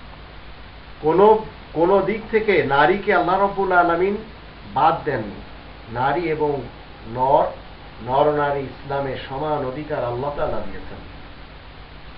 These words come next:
আর যদি আমরা দেখি পর্দার ব্যাপারে,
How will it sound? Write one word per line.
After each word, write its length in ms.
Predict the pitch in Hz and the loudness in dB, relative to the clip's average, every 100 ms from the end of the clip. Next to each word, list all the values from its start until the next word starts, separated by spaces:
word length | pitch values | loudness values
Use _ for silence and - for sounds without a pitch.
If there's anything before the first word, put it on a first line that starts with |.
| - - - - - - - - - | -16 -16 -18 -18 -18 -18 -18 -16 0
আর 160 | 127 147 | 2 2
যদি 200 | 170 185 | 2 4
আমরা 260 | 190 185 190 | 4 4 6
দেখি 400 | 202 202 214 208 - - | 4 4 -2 -4 -10 -4
পর্দার 460 | 143 139 139 202 214 | 2 4 4 2 2
ব্যাপারে, 460 | 202 190 190 196 | 2 2 2 0